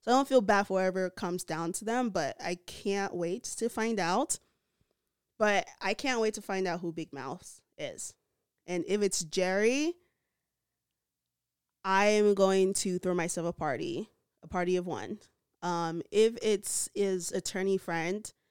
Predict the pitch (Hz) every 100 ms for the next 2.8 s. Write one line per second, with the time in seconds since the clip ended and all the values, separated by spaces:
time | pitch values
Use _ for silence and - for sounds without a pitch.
0 | _ _ _ _ - 185 190 180 165 170
1 | 151 139 - 170 - 202 175 165 165 151
2 | 151 160 165 123 90 117 - -